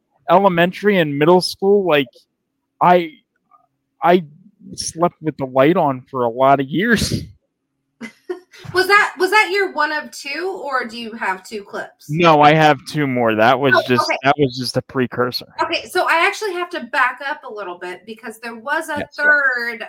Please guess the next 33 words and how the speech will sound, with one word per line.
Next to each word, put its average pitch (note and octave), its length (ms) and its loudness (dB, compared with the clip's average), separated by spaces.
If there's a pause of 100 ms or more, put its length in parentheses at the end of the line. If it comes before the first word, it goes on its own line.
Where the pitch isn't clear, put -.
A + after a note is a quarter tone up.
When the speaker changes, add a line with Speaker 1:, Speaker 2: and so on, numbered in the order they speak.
Speaker 2:
uh, A3+ 220 0
film C#4 320 -10
that A3+ 100 -12
I A3 100 -10
did G#3+ 220 -16
watch G3+ 180 -10
for G#3+ 120 -16
Wednesday G3+ 340 -12
that F#3+ 140 -12
I F#3+ 80 -10
just G3 180 -18
remembered. F#3+ 600 -12 (360)
Um, A3 200 -4
but A#3+ 120 -4
I C4 60 0
didn't B3+ 160 -2
Speaker 1:
Okay. A#2+ 40 2 (100)
Speaker 2:
send - 40 -14
you D4+ 40 -14
a - 220 -20 (160)
clip, - 40 -14
I G3+ 100 -10
sent A3+ 220 -16
you F#3+ 80 -12
a F#3+ 40 -12
picture. - 520 -18 (840)
Speaker 1:
Oh, B3 460 6
right, A#3 280 2
right, A3+ 240 4
right. G#3+ 420 -4
<laughs> - 60 -18 (2000)
Hit C4 400 6
that. D3 380 4